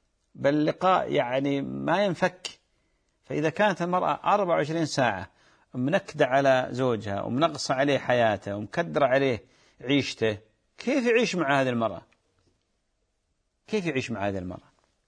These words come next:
لذلك أخي الفاضل، أنت لك الحق الكامل.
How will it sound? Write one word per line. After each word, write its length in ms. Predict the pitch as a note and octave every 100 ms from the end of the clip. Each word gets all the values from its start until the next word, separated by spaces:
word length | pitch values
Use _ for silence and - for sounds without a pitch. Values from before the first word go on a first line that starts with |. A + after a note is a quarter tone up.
| _
لذلك 300 | C3+ D#3+ F#3
أخي 180 | D3+ D#3
الفاضل، 280 | D3 E3+ D#3
أنت 260 | D#3 D3 D3
لك 200 | D3 C#3+
الحق 380 | B2 F3 -
الكامل. 480 | C3 - E3 C#3+ G2+